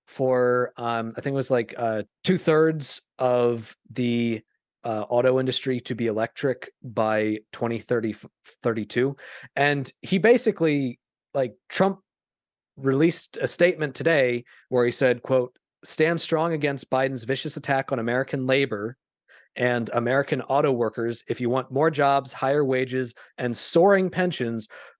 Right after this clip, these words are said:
vote for President Trump and have your leaders endorse me.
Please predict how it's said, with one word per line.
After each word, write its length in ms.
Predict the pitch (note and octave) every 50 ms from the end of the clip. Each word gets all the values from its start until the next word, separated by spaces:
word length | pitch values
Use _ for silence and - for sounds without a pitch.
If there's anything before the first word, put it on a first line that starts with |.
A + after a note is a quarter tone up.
| - -
vote 400 | G#2 G2+ C#3+ D3 D#3+ E3 - -
for 160 | - - D3
President 500 | - - - D3+ D#3+ D3 - D#3 D3+ D3
Trump 500 | - - - D#3+ C#3 C3 B2 A#2+ - - - _ _ _ _ _ _ _ _ _ -
and 140 | - B2 A#2
have 260 | A2+ C#3+ C#3+ C#3+ C#3
your 140 | C#3+ C#3 C3+
leaders 420 | C3 C3+ C3+ C3+ C#3 C3+ B2 -
endorse 540 | - C3 B2 A2 A#2+ D3 D#3+ D#3+ D3+ - -
me. 320 | A#2 G2 G2 G2+ A#2 C3+